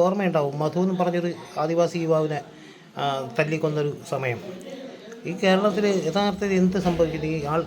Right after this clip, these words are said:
നിയമം കയ്യിലെടുക്കുന്ന ഒരു സ്വഭാവത്തിലേക്ക് ആളുകൾ പോയി തുടങ്ങി എന്നുള്ളതാണ്. കാരണം അയാൾ ചിലപ്പോൾ പെൺസുഹൃത്തിൻ്റെ അടുത്ത് എന്തെങ്കിലും ഒരു ഇതിനായിരിക്കും പോയിട്ടുള്ളത്, നമുക്കറിയാം. അങ്ങനെ ഒരു സുഹൃത്ത് സ്വീകരിക്കാൻ ഉണ്ടായിട്ടാണല്ലോ അയാൾ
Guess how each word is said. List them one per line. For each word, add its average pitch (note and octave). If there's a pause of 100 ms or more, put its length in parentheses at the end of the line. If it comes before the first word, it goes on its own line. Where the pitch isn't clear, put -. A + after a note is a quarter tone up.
(140)
നിയമം G3
കയ്യിലെടുക്കുന്ന F3+ (680)
ഒരു F3+
സ്വഭാവത്തിലേക്ക് E3
ആളുകൾ D#3+ (320)
പോയി D3+
തുടങ്ങി D#3+
എന്നുള്ളതാണ്. B2 (1080)
കാരണം G#2+
അയാൾ D3 (440)
ചിലപ്പോൾ F#3
പെൺസുഹൃത്തിൻ്റെ G3
അടുത്ത് F#3+
എന്തെങ്കിലും G3
ഒരു G3+ (140)
ഇതിനായിരിക്കും G#3
പോയിട്ടുള്ളത്, F#3+ (140)
നമുക്കറിയാം. E3+ (540)
അങ്ങനെ C3+
ഒരു F3+
സുഹൃത്ത് F3+
സ്വീകരിക്കാൻ G3+ (420)
ഉണ്ടായിട്ടാണല്ലോ G#3
അയാൾ G3